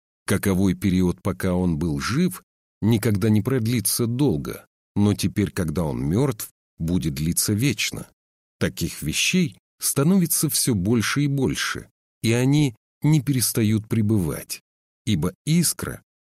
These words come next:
оставлена без его сдерживающей воли, и природные силы во всех сферах впали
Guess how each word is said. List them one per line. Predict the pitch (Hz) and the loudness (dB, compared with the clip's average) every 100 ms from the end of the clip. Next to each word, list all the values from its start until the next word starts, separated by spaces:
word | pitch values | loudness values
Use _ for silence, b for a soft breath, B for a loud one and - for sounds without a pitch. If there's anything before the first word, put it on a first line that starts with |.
| _ | _
оставлена | 107 - - 98 76 76 76 71 | -2 -2 -2 -2 -2 -2 -2 -2
без | 76 101 | 0 0
его | 98 98 98 | 0 0 0
сдерживающей | 82 67 101 98 92 98 101 - 139 | 0 0 0 0 0 0 0 0 -2
воли, | 131 135 101 62 - _ _ _ _ | -2 0 -2 -2 -8 _ _ _ _
и | 113 | -4
природные | 107 104 98 98 76 101 104 | 0 2 2 0 0 0 0
силы | - 190 160 80 - - | 0 0 0 0 -4 -8
во | 92 101 | -4 -2
всех | - - 82 - | -2 -2 -4 -2
сферах | - - 80 65 - - _ _ _ | -4 -2 -4 -4 -8 -18 _ _ _
впали | - - 175 160 151 | -10 -4 0 2 0